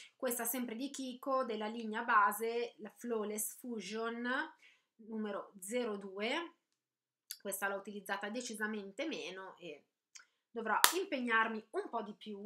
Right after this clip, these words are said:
Poi ho, mm, sempre anche questo, eh, blush, sempre della linea base di Kiko, Shade Fusion Trio Blush. Io adesso non so se i packaging di questi prodotti siano cambiati, ci siano ancora, perché sono prodotti che ho acquistato un po' di tempo fa e so che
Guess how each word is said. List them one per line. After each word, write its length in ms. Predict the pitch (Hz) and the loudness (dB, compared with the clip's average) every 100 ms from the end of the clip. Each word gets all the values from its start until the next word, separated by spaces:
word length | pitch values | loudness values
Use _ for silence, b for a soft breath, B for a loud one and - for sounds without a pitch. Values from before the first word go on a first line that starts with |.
| 269 381 381 B B B B B B _ _ _ _ | -4 -4 -6 B B B B B B _ _ _ _
Poi 600 | - 370 254 226 226 220 - | 10 12 12 8 4 -2 2
ho, 420 | 277 269 269 262 | 4 6 6 4
mm, 520 | 254 254 254 247 240 233 | 2 -2 -4 -4 -4 -4
sempre 680 | - - 294 262 220 233 233 | -2 2 4 2 0 -2 2
anche 440 | - 247 240 233 | 4 4 4 -2
questo, 840 | 262 302 - - - 294 294 285 285 | 0 0 2 -2 2 6 8 6 4
eh, 220 | 233 220 | 2 2
blush, 680 | 196 233 233 240 - - 247 247 247 254 | 2 6 8 6 2 2 2 2 2 2
sempre 340 | 247 233 226 233 | 0 -2 -2 -2
della 200 | 220 214 | -2 -2
linea 260 | 220 226 | -2 -4
base 260 | 214 220 220 | -2 -2 -2
di 140 | 214 | -6
Kiko, 440 | 214 240 233 - 220 | -8 -8 -8 -4 -4
Shade 500 | - - 214 214 202 | -2 0 0 -2 -6
Fusion 800 | - 226 226 196 214 226 220 214 | -10 -8 -6 -4 -4 -2 -2 -6
Trio 260 | - 226 202 | -6 -4 -2
Blush. 600 | 202 175 - - - 226 269 339 - B B B B B _ _ _ _ _ _ _ _ _ _ _ _ _ | 4 4 4 0 0 2 2 2 -2 B B B B B _ _ _ _ _ _ _ _ _ _ _ _ _
Io 140 | 233 214 | -6 -4
adesso 320 | 220 - 214 | -2 -2 -2
non 120 | 208 | -4
so 140 | 220 | -2
se 140 | 233 202 | -2 -4
i 60 | |
packaging 460 | 202 202 208 208 208 | -2 -2 -4 -6 -6
di 80 | 196 | -6
questi 260 | 196 - | -6 -6
prodotti 340 | 180 196 196 190 | -6 -8 -8 -8
siano 240 | - 202 | -8 -8
cambiati, 500 | - 185 202 196 196 | -6 -4 0 0 0
ci 100 | 196 | -6
siano 220 | 208 202 202 | -6 -4 -6
ancora, 380 | 196 214 226 247 | -8 -2 0 0
perché 240 | 202 185 | -4 -6
sono 240 | - 190 | -6 -8
prodotti 420 | 180 196 196 - 202 | -10 -10 -10 -10 -8
che 80 | |
ho 40 | 180 | -8
acquistato 760 | - 185 - 180 185 - 190 | -8 -8 0 2 2 -2 -8
un 120 | 254 262 | -8 -4
po' 140 | 220 | -4
di 100 | 202 | -4
tempo 300 | 208 196 202 | -6 -8 -8
fa 180 | - 208 | 0 0
e 40 | |
so 240 | 214 202 196 | 2 -4 -6
che 280 | - 190 | -8 -10